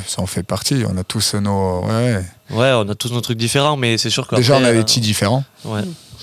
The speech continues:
Speaker 2: C'est
Speaker 1: Donc,
Speaker 2: sûr.
Speaker 1: euh, déjà les tis, euh, euh, bien sûr, de poser le ballon, euh, la concentration est différente, euh, les pas, euh,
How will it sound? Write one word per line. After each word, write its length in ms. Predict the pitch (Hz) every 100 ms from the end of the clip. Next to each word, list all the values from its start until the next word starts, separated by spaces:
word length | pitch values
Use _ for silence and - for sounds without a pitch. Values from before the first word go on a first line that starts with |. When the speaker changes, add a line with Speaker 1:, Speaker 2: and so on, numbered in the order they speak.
| - -
Speaker 2:
C'est 140 | - 104
Speaker 1:
Donc, 80 | 98
Speaker 2:
sûr. 100 | 107
Speaker 1:
euh, 340 | 98 92 92 101 -
déjà 240 | 98 104
les 100 | 101
tis, 520 | 104 - 120 131 131 123
euh, 420 | 104 98 95 95 - - - - - _ - 101
euh, 440 | 101 95 95 95
bien 140 | 95
sûr, 180 | 98 139
de 40 | 123
poser 240 | 107 101
le 60 | 98
ballon, 580 | 98 104 113 120 123 110
euh, 80 |
la 100 | 98
concentration 720 | 98 101 - 104 98 - 107
est 60 | 101
différente, 600 | 92 - 95 107 120 117
euh, 340 | 107 92 90 92
les 140 | 98 101
pas, 540 | 110 101 107 110
euh, 100 | 107